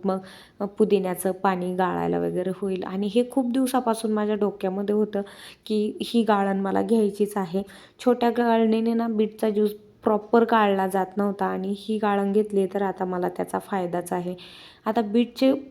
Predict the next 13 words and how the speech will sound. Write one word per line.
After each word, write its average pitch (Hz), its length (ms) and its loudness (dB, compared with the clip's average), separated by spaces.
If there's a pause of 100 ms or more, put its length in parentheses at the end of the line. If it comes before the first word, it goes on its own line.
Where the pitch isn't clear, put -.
काय 220 160 6
काय 233 180 2
बेनिफिट 226 500 2
आहे 214 60 4
मी 208 140 2
तुम्हाला 208 380 0
सांगितलंच 196 680 -2
आहे. 202 240 0 (580)
जोपर्यंत 254 520 6
बीट 247 240 4 (100)
अव्हेलेबल 233 500 4
होतंय 226 360 2
ना 196 140 0